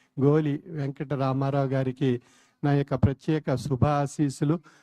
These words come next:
భగవంతుడి యొక్క కృపా కటాక్ష వీక్షణాలు వారికి ఎల్లప్పుడూ ఉంటూ వారు ఆరోగ్యం, ఆయుష్తో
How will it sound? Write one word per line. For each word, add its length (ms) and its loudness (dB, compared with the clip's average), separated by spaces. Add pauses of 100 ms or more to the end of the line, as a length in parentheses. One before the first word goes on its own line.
(160)
భగవంతుడి 640 2
యొక్క 220 -4
కృపా 420 -2
కటాక్ష 540 -4
వీక్షణాలు 680 0 (360)
వారికి 300 0
ఎల్లప్పుడూ 680 2
ఉంటూ 480 0 (420)
వారు 240 2
ఆరోగ్యం, 640 0
ఆయుష్తో 760 0